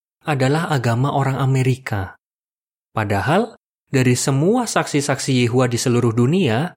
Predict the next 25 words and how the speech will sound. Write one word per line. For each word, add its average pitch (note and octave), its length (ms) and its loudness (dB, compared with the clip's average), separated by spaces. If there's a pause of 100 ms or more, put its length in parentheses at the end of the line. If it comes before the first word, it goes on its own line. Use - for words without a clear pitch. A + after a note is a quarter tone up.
(420)
hanya F3+ 320 0
ada F3 160 2
sekitar F3+ 560 -2
empat E3+ 320 -6
belas D#3+ 240 0
persen E3 480 -2
yang A#2+ 240 0
tinggal A#2 320 0
di A2+ 80 2
Amerika G#2+ 480 -2
Serikat. G#2 480 -6 (1040)
Selain G#2 400 -2
itu, D3 480 0 (360)
ada G#2+ 240 0
juga A2 280 2
yang C3+ 160 2
mengatakan A#2+ 640 -2
bahwa G#2+ 280 2
para G#2+ 280 -2
saksi C3+ 400 -4
tidak A#2 240 -2
percaya A2+ 400 0
Yesus. A2+ 720 0 (760)
Selama A#2 480 0
bertahun-tahun, C#3 1120 0